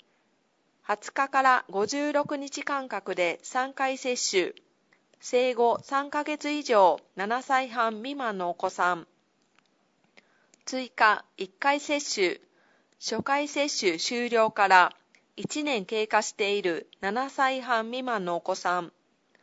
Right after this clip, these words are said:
水筒。水筒にかかったことがない一歳以上、三歳未満のお子さん。標準的には六から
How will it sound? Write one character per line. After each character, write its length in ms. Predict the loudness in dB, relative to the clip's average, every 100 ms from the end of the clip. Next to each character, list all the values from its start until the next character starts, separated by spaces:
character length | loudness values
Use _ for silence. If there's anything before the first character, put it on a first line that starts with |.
| _ _ _ _ _
水 300 | -12 -8 -8
筒。 440 | -4 0 2 0 -4 -14 _ _ _ _ _ _ _
水 340 | -18 -8 -6 -4
筒 260 | 0 0
に 180 | 0 -4
か 160 | -8 -4
か 120 | -2
っ 100 | -2
た 120 | -2
こ 120 | 0
と 120 | 2 2
が 120 | 0
な 220 | 0 -2
い 100 | -2 -6 _ -16
一 140 | -14
歳 380 | -8 -2 0 -2
以 60 | 0
上、 300 | 6 6 4
三 280 | 0 -4 -2
歳 240 | 0 0
未 140 | 0 -2
満 220 | -2 -2
の 140 | -2
お 40 | -2
子 140 | -4
さ 240 | -2 -2
ん。 160 | -2 -6 _ _ _ _ _ _ _
標 280 | -4 0 0
準 280 | -2 -4 -4
的 280 | -8 -6
に 160 | -6 4
は 240 | 6 6 2 _ _ _ _ _
六 320 | -2 -2 -2 0
か 140 | 2
ら 200 | 2 0